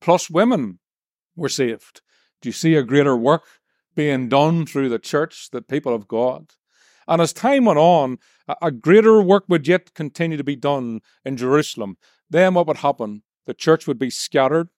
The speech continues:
and that greater work would become even greater, and the gospel would spread. And you see the greater, the greater works being done and, and, and examples of that being poured out. Now, today, the gospel has reached all seven continents.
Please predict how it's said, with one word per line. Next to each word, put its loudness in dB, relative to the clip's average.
and -4
that 0
greater 2
work 0
would -4
become -6
even -4
greater, -2
and -8
the -4
gospel 0
would -4
spread. -2
And -10
you -4
see 2
the 2
greater, 0
the -10
greater 0
works 0
being -2
done -4
and, -10
and, -10
and -12
examples -6
of -8
that -2
being -6
poured 0
out. -2
Now, 2
today, 0
the -8
gospel -2
has -6
reached -2
all 2
seven -4
continents. -10